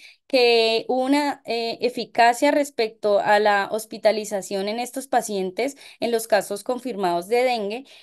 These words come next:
y con una reducción del ochenta y cuatro punto, del ochenta y cuatro por ciento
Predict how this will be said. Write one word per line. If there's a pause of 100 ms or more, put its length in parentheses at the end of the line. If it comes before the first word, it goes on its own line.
y
con
una
reducción
del
ochenta
y
cuatro
punto,
del
ochenta
y
cuatro
por
ciento